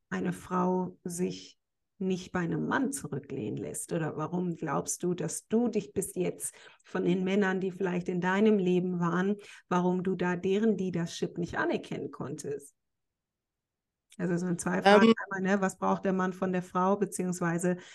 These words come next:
Speaker 1: was sind so die Dinge, die, die du gelernt hast, warum vielleicht du dich auch nicht sicher gefühlt hast?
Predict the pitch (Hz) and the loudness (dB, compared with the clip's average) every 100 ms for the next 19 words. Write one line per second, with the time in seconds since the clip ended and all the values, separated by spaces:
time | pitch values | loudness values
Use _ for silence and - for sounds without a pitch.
0 | - - 170 185 185 180 185 170 180 180 | -6 -4 -2 -2 0 0 0 0 0 0
1 | 185 180 175 - - _ - 175 180 185 | 0 0 0 -2 -12 _ -6 -4 -2 0
2 | 175 180 175 180 - 185 - 160 165 165 | 2 2 0 -2 -2 -4 -4 -4 -4 -4
3 | - 170 175 185 185 - 170 170 175 170 | -4 -4 -2 -2 -4 -2 -2 -2 0 0
4 | 175 170 170 180 - 175 175 175 175 214 | 0 -2 -2 -4 -2 -4 -4 -6 -4 0
5 | 214 170 139 - | 2 0 -6 -8